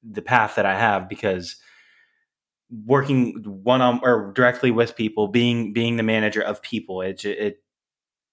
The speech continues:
it's more of what I was looking for when, when I was going to get, to get a good degree. Thankfully, I took those business classes and I took those other classes that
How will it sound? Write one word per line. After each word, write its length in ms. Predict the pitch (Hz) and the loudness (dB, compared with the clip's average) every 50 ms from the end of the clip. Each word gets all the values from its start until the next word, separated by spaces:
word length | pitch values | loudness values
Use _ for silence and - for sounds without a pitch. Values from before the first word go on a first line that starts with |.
| _ _ _ _ _ _ _ _ _ _ _ | _ _ _ _ _ _ _ _ _ _ _
it's 180 | 123 123 - 131 | -10 -6 -2 0
more 220 | 131 131 131 135 | 2 4 4 4
of 120 | 131 120 | 4 4
what 140 | 120 123 120 | 6 6 6
I 60 | 117 | 6
was 160 | 107 107 - 107 | 4 2 0 2
looking 340 | 110 107 - - 101 95 | 2 2 2 -2 -6 -8
for 220 | 90 - 107 98 92 | -4 -2 -2 -2 0
when, 360 | 101 101 98 95 92 90 98 | 0 -2 -2 -2 -4 -4 -4
when 120 | 98 95 | -2 -2
I 40 | 92 | -2
was 120 | 92 90 - | -2 -2 -2
going 260 | - 98 92 90 90 | -2 -2 -2 -2 -4
to 100 | - 98 | -6 -6
get, 600 | 95 92 90 90 - - 101 101 101 92 - 95 | -6 -6 -6 -8 -12 -14 -14 -14 -14 -16 -16 -10
to 120 | - 104 | -8 -4
get 160 | 95 101 95 95 | -2 -2 -2 -2
a 60 | 92 | -2
good 220 | 85 95 92 85 - _ - | -4 -6 -8 -10 -12 _ -6
degree. 400 | 113 107 - 101 85 80 82 - - - - - - - _ _ _ _ _ _ _ | -6 -4 -4 -6 -8 -10 -12 -18 -20 -20 -20 -20 -20 -20 _ _ _ _ _ _ _
Thankfully, 460 | - 160 170 175 156 - 151 135 127 123 | 2 2 2 2 0 0 2 4 4 2
I 60 | 120 | 2
took 220 | - - 135 135 | 2 0 -2 0
those 180 | 135 117 107 101 | 2 0 0 2
business 400 | 107 123 135 113 117 110 104 - | 2 0 0 0 0 -4 -4 -2
classes 420 | - 110 107 104 95 - 113 104 | 2 2 2 2 2 -2 -2 -2
and 100 | 110 107 | -2 -2
I 60 | 101 | -2
took 240 | 98 - 127 117 - | -2 -2 -4 -4 -2
those 260 | 107 101 98 92 95 | -4 -4 -4 -2 0
other 200 | 110 107 107 101 | 0 2 2 0
classes 500 | 92 - 104 92 90 - - 95 90 - | 0 0 0 0 0 -4 -8 -10 -8 -2
that 340 | 107 98 95 92 87 - - | 0 0 0 0 -2 -4 -10